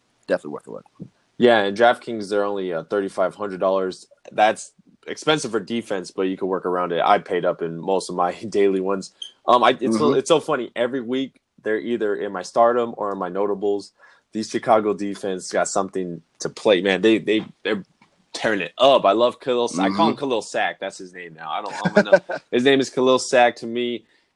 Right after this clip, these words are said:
Speaker 2: Um, he has twelve sacks. He has more sacks than the Oakland Raiders have sacks as a whole team. Biggest
Speaker 1: Hmm.
Speaker 2: mistake the ever, the Raiders will ever make.
Speaker 1: Ooh, yikes.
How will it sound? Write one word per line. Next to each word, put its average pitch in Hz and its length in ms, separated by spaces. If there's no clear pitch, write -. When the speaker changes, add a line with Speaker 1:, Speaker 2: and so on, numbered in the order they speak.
Speaker 2:
Um, 113 200
he 131 80
has 127 180
twelve 120 240
sacks. 113 280
He 127 80
has 110 160
more 110 200
sacks 104 360
than 98 160
the 87 400
Oakland 98 320
Raiders 87 360
have 87 320
sacks 92 300
as 85 120
a 85 80
whole 87 160
team. 92 360
Biggest 110 280
Speaker 1:
Hmm. 98 40
Speaker 2:
mistake 95 280
the 98 60
ever, 87 220
the 85 240
Raiders 90 280
will 85 160
ever 110 200
make. 98 360
Speaker 1:
Ooh, 135 440
yikes. 98 540